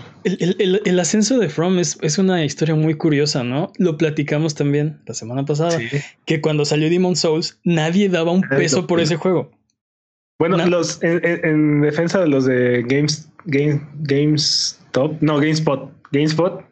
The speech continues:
Speaker 2: este, sí les dieron nueve, ¿no? Pero todos los demás así siete, siete,
Speaker 1: Ujú.
Speaker 2: este. Sí, sí.
Speaker 1: Sí.
Speaker 2: S-,
Speaker 1: Na-, nadie,
Speaker 2: pero
Speaker 1: na-,
Speaker 2: siempre han te-,
Speaker 1: nadie
Speaker 2: siempre han tenido este tipo de juegos, ¿no? Que tienen como mucho lore y mucha profundidad, pero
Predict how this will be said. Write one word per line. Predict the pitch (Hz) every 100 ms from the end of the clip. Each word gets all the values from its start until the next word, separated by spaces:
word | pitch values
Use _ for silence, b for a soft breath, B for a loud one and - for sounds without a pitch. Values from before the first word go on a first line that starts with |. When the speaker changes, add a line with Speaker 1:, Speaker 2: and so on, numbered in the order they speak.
| -
Speaker 2:
este, | 135 123 - 127 123
sí | 165
les | 170 160
dieron | 160 156
nueve, | 156 156 143 127
¿no? | 127 180 233 -
Pero | 131
todos | 165 165
los |
demás | 135 139 139
así | 135
siete, | 127 - 107 113 - 143
siete, | - - 110 110 - 160
Speaker 1:
Ujú. | 143 185 -
Speaker 2:
este. | - - - b b _ - - - - - _ _ _ _ _ _ _ _ _ _ _ _ _ -
Sí, | - 127 139 139
sí. | - 151
Speaker 1:
Sí. | 156
Speaker 2:
S-, | 180 - - - - - - - - 165
Speaker 1:
Na-, | 175
nadie, | 180 180 208 208
Speaker 2:
pero | 202
Speaker 1:
na-, | 180
Speaker 2:
siempre | 254 190 190
han |
te-, | 190
Speaker 1:
nadie | 226
Speaker 2:
siempre | 202 262 311
han |
tenido | 294 247 269
este | 269
tipo | 254 254
de | 240
juegos, | - 220 214 160
¿no? | 165 190
Que | 175
tienen | 151 - 196 226
como | 226 151
mucho | 147 175 - 208
lore | 165 160 185
y | 156
mucha | 165 196
profundidad, | 180 156 139 127 147 160
pero | 156 131